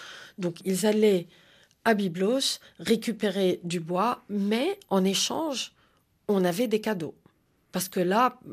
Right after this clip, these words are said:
par exemple, du dix-neuvième et dix-huitième siècle, donc là, on est au début du, euh, deuxième millénaire, euh, on a trouvé à Byblos des tombes royales,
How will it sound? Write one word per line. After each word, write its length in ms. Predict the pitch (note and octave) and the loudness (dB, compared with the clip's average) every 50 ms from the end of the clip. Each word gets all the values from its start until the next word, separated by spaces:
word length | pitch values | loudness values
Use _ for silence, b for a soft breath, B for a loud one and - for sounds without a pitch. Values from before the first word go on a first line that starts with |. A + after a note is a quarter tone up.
| - - | -16 -6
par 140 | - G3 F#3 | -4 0 0
exemple, 340 | F#3+ F3+ F#3+ G#3 F#3+ F#3 F3 | 0 0 2 0 0 0 0
du 140 | E3 E3+ E3 | -2 -4 -6
dix-neuvième 720 | E3+ F#3 A3+ A3 - - A#3+ A3+ G3+ G#3+ G#3+ G#3 F#3+ - | -4 -2 -2 -2 0 0 -2 -2 0 0 0 0 0 0
et 160 | D#3 E3+ D#3+ | 0 0 0
dix-huitième 1120 | D3+ E3 F3 F3+ A3 G#3 G3 G3 - - - G3 F#3 F#3+ - - G3 F3+ F3 E3 D#3 D#3 - - _ - | 0 -4 -6 -4 -4 -4 -2 -4 -6 -6 -6 -8 -8 -6 -4 -2 -2 -2 -2 -2 -4 -6 -10 -12 _ -8
siècle, 580 | - - - - G#3+ A3 C4 C#4+ - - - - B B B B B B F3+ | -6 -6 -2 -2 0 0 0 -2 -4 -10 -20 -18 B B B B B B -6
donc 180 | E3+ E3 - | -6 -4 0
là, 140 | G#3+ G#3+ G3 | 0 2 2
on 180 | F#3 F#3 F3+ F3+ | 2 2 2 2
est 220 | F3+ F3 E3+ E3 B B B B B B _ - | 2 2 0 -2 B B B B B B _ 4
au 120 | A#3+ A3 | 6 6
début 460 | G#3+ A3 A3 F#3 F#3+ G#3+ G#3 G3+ F#3 - | 6 6 4 4 2 0 0 0 -2 -4
du, 380 | D#3 E3 E3 D#3+ D#3+ D#3 D3+ D3+ | -4 -2 0 2 2 4 2 2
euh, 460 | D3 D3 D3+ D3+ D3+ D3 C#3+ C#3+ C#3+ | 2 2 0 0 0 0 -2 -2 -2
deuxième 400 | E3+ F3+ F#3+ E3+ G3+ F#3 F3+ E3+ | 0 0 0 2 2 2 2 2
millénaire, 880 | E3 D#3 D#3 D3+ D#3+ D#3 D3+ D3+ D3+ D3+ E3 F3+ G#3+ B3+ C#4 C4 F3 - B B B B B B B B B _ - F3 | -2 -2 -2 -2 -2 -2 -2 -2 -2 -2 -2 -2 -2 -4 -4 -8 -12 -14 B B B B B B B B B _ -4 -2
euh, 300 | F3+ F3 E3+ E3+ E3+ - - _ _ - | 0 0 0 0 -2 -4 -6 _ _ -2
on 240 | A3 G#3 G3+ G3 G3 | -2 0 0 0 0
a 420 | G#3 A3+ B3 B3+ C4+ C#4 - - - _ _ _ _ _ _ _ _ - | 0 0 0 0 -2 -4 -6 -6 -10 _ _ _ _ _ _ _ _ -12
trouvé 560 | - - A#3+ A#3 G#3+ F#3 G3 A3 G3 F#3 - - - - | -10 -4 -2 -2 -2 0 2 2 2 2 0 -2 2 2
à 100 | C#4+ D#4 | 4 4
Byblos 720 | A#3 A3 A3+ F#3+ E3 E3 F3 F3+ G#3 B3 - - - E3+ D#3 E3 B B B B B B B B | 2 -2 -6 -6 -6 -4 -4 -4 -4 -4 -6 -8 -8 -10 -12 -14 B B B B B B B B
des 180 | F3+ F#3 G#3 G#3 | 0 0 0 0
tombes 280 | - A3+ G#3 F#3 D#3+ | 2 -2 -2 -2 -4
royales, 560 | - D#3 E3 D#3+ D3+ D3 D3+ E3+ G3+ B3 D#4+ | -4 -2 -2 -2 0 0 -2 -2 -2 -2 -2